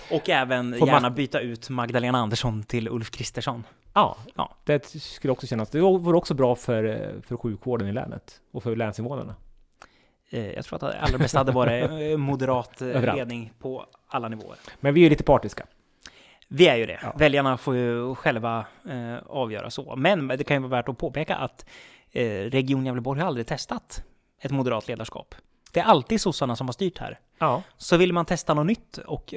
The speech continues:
Speaker 2: ha förändring så kan man i alla fall låna ut sin röst till Moderaterna
Speaker 1: Ja.
Speaker 2: i regionen det här
Speaker 1: Absolut.
Speaker 2: valet.
Speaker 1: Vi tar tacksamt emot den.
Speaker 2: Det gör vi verkligen.
Speaker 1: <laughs> Som sagt, det här kommer vi nog återkomma till under de kommande avsnitten också, för nu börjar vi skruva upp tempot och, eh,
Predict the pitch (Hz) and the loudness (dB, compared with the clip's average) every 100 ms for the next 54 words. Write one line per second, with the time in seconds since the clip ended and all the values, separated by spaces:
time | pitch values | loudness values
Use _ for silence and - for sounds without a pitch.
0 | 143 160 131 135 175 165 117 143 139 147 | -6 -2 -2 -2 -2 -4 -4 -4 -2 0
1 | 123 127 120 131 151 139 123 175 - 156 | 0 0 -2 -2 0 2 2 0 0 -2
2 | 113 - - - 131 123 120 113 - 120 | -2 -6 -12 -6 -2 -2 -2 -2 -2 -4
3 | 120 120 120 123 107 127 180 233 - - | -6 -8 -8 -10 -8 -6 -6 -6 -8 -18
4 | _ _ 151 170 165 170 170 160 156 156 | _ _ -10 -8 -6 -4 -2 0 0 -2
5 | 120 107 - - _ _ _ _ _ _ | -4 -6 -12 -20 _ _ _ _ _ _
6 | _ 147 160 151 147 151 131 123 - - | _ 0 2 4 2 0 -4 -10 -12 -20
7 | - _ - - - - - 208 165 104 | -20 _ -18 -16 -14 -12 4 8 8 8
8 | 120 160 170 156 147 147 151 131 123 113 | 6 6 8 8 8 8 6 4 2 2
9 | 113 110 110 107 110 - 117 117 104 104 | 2 2 0 0 -2 -2 0 0 0 -2
10 | 107 107 98 113 110 117 - 113 113 117 | 0 -2 -2 -6 -4 -4 -4 -8 -4 -4
11 | 127 120 120 117 110 104 - 123 113 113 | 0 0 0 -2 -6 -8 -6 -2 -2 -2
12 | - 117 - 113 - - _ - - | -4 -6 -6 -12 -12 -14 _ -14 -14